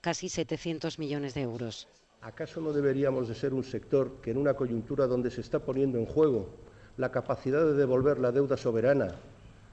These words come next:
Speaker 2: de pagar en divisas todo nuestro endeudamiento, el principal sector generador de divisas debería de ser gravado en estos momentos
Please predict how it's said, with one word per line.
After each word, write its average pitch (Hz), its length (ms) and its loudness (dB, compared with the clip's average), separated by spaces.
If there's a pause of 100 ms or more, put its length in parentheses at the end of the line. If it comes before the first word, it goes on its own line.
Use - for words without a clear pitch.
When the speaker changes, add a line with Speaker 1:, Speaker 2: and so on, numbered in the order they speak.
(280)
Speaker 2:
de 120 160 0
pagar 131 340 2
en 143 160 4
divisas 127 600 -2 (300)
todo 151 200 2
nuestro 143 320 -2
endeudamiento, 127 840 2
el 143 120 2
principal 143 520 -2
sector 151 400 -2
generador 139 480 2
de 127 100 0
divisas 120 480 -2 (1500)
debería 120 460 2
de 127 80 0
ser 123 200 -2
gravado 117 400 2
en 117 80 0
estos 117 260 -4
momentos 113 480 -2